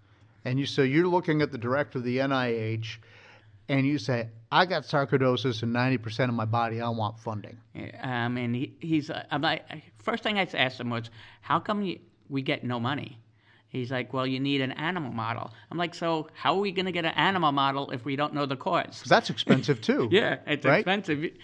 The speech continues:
Speaker 2: It's a very expensive to do it, and it's also almost extremely impossible to do if you don't know the cause. You can't co-, give it
Speaker 1: You
Speaker 2: to
Speaker 1: can't,
Speaker 2: it.
Speaker 1: you can't take a mouse and give it causation and then
Speaker 2: <laughs> Yeah,
Speaker 1: cure it,
Speaker 2: exactly.
Speaker 1: or not cure it.
Speaker 2: <laughs>
Speaker 1: Uh,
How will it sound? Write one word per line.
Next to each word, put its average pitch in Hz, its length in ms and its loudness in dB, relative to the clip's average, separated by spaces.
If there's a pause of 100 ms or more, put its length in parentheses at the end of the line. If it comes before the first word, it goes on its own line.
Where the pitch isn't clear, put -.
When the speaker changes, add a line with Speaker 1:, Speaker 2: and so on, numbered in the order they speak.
(100)
Speaker 2:
It's 117 140 -10
a 123 60 0
very 165 260 4
expensive 160 460 -2
to 123 100 2
do 170 240 4
it, 165 180 2
and 143 140 2
it's 135 140 -2
also 175 400 0 (320)
almost 160 320 0
extremely 175 600 -2
impossible 151 600 0
to 139 120 -6
do 139 320 -2
if 143 200 -6
you 156 80 2
don't 151 180 0
know 147 100 0
the 127 120 -6
cause. - 500 -4 (340)
You 156 140 -6
can't 160 280 -2
co-, - 200 -4 (220)
give 208 220 2
it 202 120 2
Speaker 1:
You 147 120 2
Speaker 2:
to 156 80 4
Speaker 1:
can't, 165 220 8
Speaker 2:
it. 226 60 6
Speaker 1:
you 151 60 2
can't 180 240 8
take 165 180 10
a 151 60 6
mouse 147 300 8
and 143 100 2
give 135 160 6
it 117 100 -2
causation 139 680 6
and - 80 8
then 98 120 8
Speaker 2:
<laughs> - 60 4
Yeah, - 40 -6
Speaker 1:
cure 180 220 8
it, 117 160 2
Speaker 2:
exactly. 156 380 4
Speaker 1:
or 139 60 12
not 147 320 6
cure 107 240 0
it. 170 520 2
Speaker 2:
<laughs> - 0 -
Speaker 1:
Uh, 113 440 2